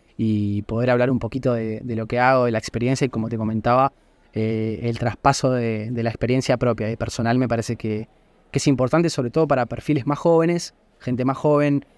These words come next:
o, o seniorities más, más bajos o juniors o gente que está recién empezando,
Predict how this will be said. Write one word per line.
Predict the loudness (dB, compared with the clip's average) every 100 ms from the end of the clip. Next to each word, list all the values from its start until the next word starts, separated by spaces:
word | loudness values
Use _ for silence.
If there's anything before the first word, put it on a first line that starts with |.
| _
o, | -2 -2
o | -2
seniorities | -4 -2 0 0 0 0
más, | 0 -2 -6 -6
más | -2
bajos | 4 4 4 0 0
o | -2
juniors | 0 2 2 0 -2
o | -6 _ _ _
gente | -2 0 0
que |
está | 2 0
recién | 2 0
empezando, | 0 0 2 2 4 2